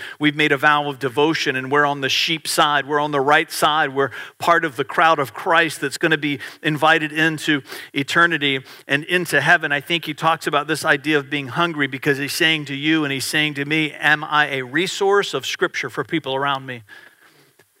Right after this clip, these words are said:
Be-, pe-, people aren't just hungry in their bellies for food, they're hungry in their souls for the Word of God.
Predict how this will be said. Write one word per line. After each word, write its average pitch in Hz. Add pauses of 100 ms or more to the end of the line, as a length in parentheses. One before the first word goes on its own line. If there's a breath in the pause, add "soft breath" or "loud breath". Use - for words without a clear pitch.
(240)
Be-, 151
pe-, 170 (300)
people 220
aren't 190
just 151
hungry 160 (260 loud breath)
in 139
their 143
bellies 156
for 139
food, 160
they're 131
hungry 160
in 139
their 127
souls 147
for -
the 123
Word 127
of 110
God. 113